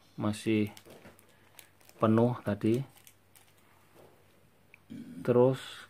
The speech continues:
kita masukkan ke dalam botol ini, eh, gelas yang ada ini. Nah, lihat.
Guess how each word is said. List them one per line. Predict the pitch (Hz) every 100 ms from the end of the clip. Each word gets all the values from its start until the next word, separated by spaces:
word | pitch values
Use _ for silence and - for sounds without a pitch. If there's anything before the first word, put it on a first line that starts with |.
| _ _
kita | - 139 - 135
masukkan | 131 120 117 104 - 123 123 131 - - _
ke | - 120 -
dalam | 110 107 107 113 - _ _ _ _ _ _ _ _ _ - _ - - _ -
botol | - 104 107 101
ini, | 104 98 90 - -
eh, | 101 101 98 92
gelas | - 107 98 - - - - _ _ _ _ _ _ _ -
yang | 104 98
ada | 101 101 107 101 92 -
ini. | - 101 92 - - _ _ _ _ _ _ _ _ _
Nah, | 101 92 90
lihat. | 95 85